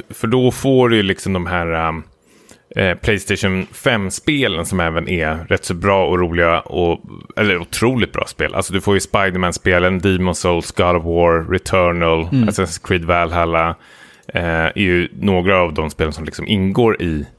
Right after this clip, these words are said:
Speaker 1: extra. Medans premium får ju de här, um,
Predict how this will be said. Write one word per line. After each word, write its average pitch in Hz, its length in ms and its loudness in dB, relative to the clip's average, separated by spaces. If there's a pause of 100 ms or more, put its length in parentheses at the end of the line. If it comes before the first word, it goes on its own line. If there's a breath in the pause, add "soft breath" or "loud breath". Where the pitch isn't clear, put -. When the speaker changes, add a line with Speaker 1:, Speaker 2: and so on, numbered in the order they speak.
Speaker 1:
extra. - 520 -6 (440 soft breath)
Medans 95 220 0
premium 85 680 0
får 87 300 0
ju 80 80 2
de 78 180 -4
här, 78 340 0
um, 73 140 -4